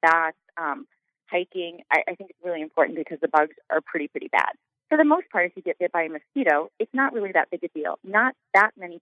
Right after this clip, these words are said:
people are gonna get West Nile or equine encephalitis, um, but some people do, and it's usually the, the, um, extremes of ages, like the young and the old. For the most part, you have to worry about, you know, a bunch of bug bites, getting infected, that kind of thing.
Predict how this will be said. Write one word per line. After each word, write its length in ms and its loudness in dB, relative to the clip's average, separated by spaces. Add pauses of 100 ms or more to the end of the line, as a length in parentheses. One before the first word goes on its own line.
people 460 -6
are 60 -6
gonna 180 -12
get 280 0 (260)
West 200 -4
Nile 480 -2 (460)
or 100 2
equine 400 -2
encephalitis, 600 -4 (180)
um, 340 0 (460)
but 160 6
some 140 0
people 260 -4
do, 280 -8
and 100 -10
it's 160 -12
usually 340 -4 (160)
the, 140 6 (100)
the, 320 -4
um, 240 2
extremes 400 -6
of 60 -2
ages, 260 0
like 160 0
the 60 -2
young 240 0
and 80 -2
the 100 -2
old. 280 4 (420)
For 60 6
the 60 4
most 200 2
part, 160 -2
you 80 -6
have 140 -8
to 100 -10
worry 200 -4
about, 320 -2 (140)
you 80 -12
know, 260 -4
a 80 2
bunch 220 -4
of 80 -6
bug 180 -4
bites, 280 -2 (200)
getting 220 0
infected, 640 -2 (140)
that 200 4
kind 140 -2
of 80 -18
thing. 140 -8